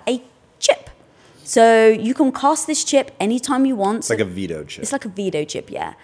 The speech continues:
Speaker 1: So for instance, if I want this bed, and you're like, "Look, it's the biggest thing in our bedroom.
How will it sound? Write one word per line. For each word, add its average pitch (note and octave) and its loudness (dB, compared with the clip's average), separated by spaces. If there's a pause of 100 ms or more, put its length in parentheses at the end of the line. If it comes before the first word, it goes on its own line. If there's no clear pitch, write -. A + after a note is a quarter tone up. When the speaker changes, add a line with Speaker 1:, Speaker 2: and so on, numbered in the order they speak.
(300)
Speaker 1:
So G#3+ 0
for - -2
instance, A3 -2
if G#3 -4
I G#3 6
want G3 -4
this G#3+ -2 (720)
bed, C#3 2 (300)
and F#3+ -2
you're F#3 0
like, F3 0
"Look, F#3+ -2
it's G#3+ -2
the G#3+ 2
biggest C4 0
thing B3 4
in A#3+ 4
our G3+ 2
bedroom. E3 0